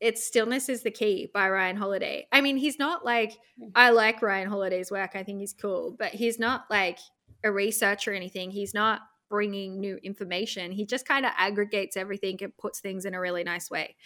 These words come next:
Speaker 1: Um, and I always return to that book when I'm s-, I'm feeling disconnected with myself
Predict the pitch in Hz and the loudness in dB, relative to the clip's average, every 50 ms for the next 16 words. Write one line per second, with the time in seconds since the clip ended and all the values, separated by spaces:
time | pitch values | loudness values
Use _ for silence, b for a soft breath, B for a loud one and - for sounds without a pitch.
0 | B B B B B B B B B B B - 208 208 202 202 196 202 196 196 | B B B B B B B B B B B 6 6 8 8 6 4 2 -2 -4
1 | 196 196 214 - - - 214 226 226 226 214 240 247 262 247 262 262 - 240 214 | -6 -8 -8 -10 -6 0 4 6 6 6 8 6 4 4 2 0 -2 0 0 -2
2 | 208 208 - 202 196 180 175 190 196 196 185 - - - 208 202 190 185 190 190 | -2 -2 -2 0 0 0 -2 -2 -4 -6 -6 -8 -10 -6 -4 -2 -2 0 -2 -2
3 | 190 190 185 185 - - - - - _ _ _ _ _ _ - 190 196 190 196 | -4 -6 -8 -12 -12 -12 -12 -14 -14 _ _ _ _ _ _ 0 2 2 2 0
4 | 190 - - - 196 190 190 190 190 190 190 185 190 180 196 196 - - - 190 | -6 -10 -6 -4 -2 -2 0 -2 -2 -4 -4 -6 -8 -6 -6 -6 -6 -4 -4 -4
5 | 185 185 - 214 196 202 190 - 226 220 226 - - 381 | -4 -4 -4 -6 -6 -6 -6 -4 -4 -4 -2 -4 -4 -6